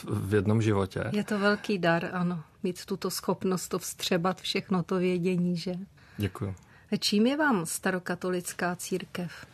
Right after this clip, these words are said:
Speaker 2: Proč ona? Protože vy jste u evangelíků jste nabíral vědomosti, u husitů a nakonec tedy starokatolická církev.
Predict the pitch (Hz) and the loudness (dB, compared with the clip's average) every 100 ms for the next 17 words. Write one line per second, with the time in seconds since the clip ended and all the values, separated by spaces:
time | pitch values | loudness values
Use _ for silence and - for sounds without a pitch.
0 | - - - 220 226 - 269 262 185 - | -20 -16 -2 4 4 4 6 8 8 4
1 | 175 202 202 202 - 220 196 180 190 180 | -2 0 0 0 2 2 2 2 0 4
2 | 220 262 254 277 269 - 262 - 277 262 | 8 10 10 10 8 6 0 4 6 8
3 | 233 196 214 226 233 240 240 233 233 226 | 6 6 6 6 6 8 8 8 6 6
4 | 226 - - 190 175 160 185 - 214 - | 4 2 2 4 6 4 2 4 4 4
5 | 233 240 294 - _ - 180 175 - 254 | 2 4 0 -8 _ 0 4 4 6 8
6 | 294 294 - 262 277 269 - - - 254 | 8 6 4 8 8 4 -2 -6 4 6
7 | 226 196 175 185 175 - 185 170 - 190 | 6 2 0 0 0 -2 -4 -4 -4 -6
8 | 175 - | -6 -10